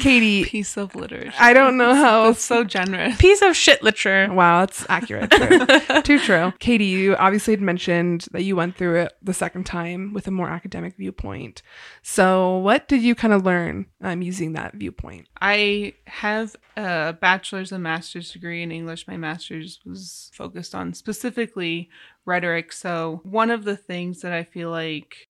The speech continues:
Speaker 2: I learned quite a bit is how to construct good arguments. And a part of that is understanding logical fallacies. So one of the things that really stood out to me at the second reading of this book is the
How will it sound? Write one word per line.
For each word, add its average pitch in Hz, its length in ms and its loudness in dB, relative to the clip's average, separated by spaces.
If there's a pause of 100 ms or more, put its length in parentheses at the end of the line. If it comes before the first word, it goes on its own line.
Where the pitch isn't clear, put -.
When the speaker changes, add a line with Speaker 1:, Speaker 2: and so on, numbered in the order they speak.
Speaker 2:
I 185 160 -6
learned 170 360 -8
quite 170 240 -8
a 160 60 -8
bit 160 380 -8
is 160 520 -12
how 226 100 2
to 254 100 0
construct 220 840 -6
good 170 240 -2
arguments. 165 640 -10
And 180 160 -8
a 165 60 -10
part 202 260 -2
of 185 100 -6
that 175 240 -4
is 180 80 -12
understanding 170 1000 -8
logical 170 440 -6
fallacies. 160 720 -6
So 175 320 -6 (280)
one 226 180 2
of 277 100 0
the 262 100 -2
things 202 380 -4
that 180 260 -4
really 196 520 -4
stood 185 400 -8
out 170 260 -2
to - 100 -12
me 175 480 -8 (460)
at - 160 -10
the 175 120 -10
second 180 640 -8 (280)
reading 208 560 -6
of 180 140 -8
this 170 200 -10
book 170 440 -8 (100)
is 180 560 -6
the 196 580 -6